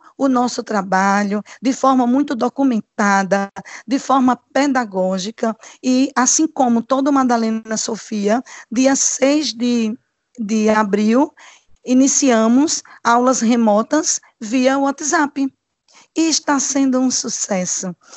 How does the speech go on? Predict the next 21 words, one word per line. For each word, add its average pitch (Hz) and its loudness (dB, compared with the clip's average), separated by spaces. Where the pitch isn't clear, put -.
Está 277 0
sendo, 269 0
assim, 254 0
uma, 254 0
é, 233 2
eu 240 2
diria 247 2
assim, 247 0
uma 285 4
realização, 262 0
porque 247 -4
eles 269 2
estão 247 -2
interagindo, 208 0
eles 302 2
estão 254 0
entendendo, 208 0
eles 294 2
perguntam 247 0
pra 233 -2
nós, 220 0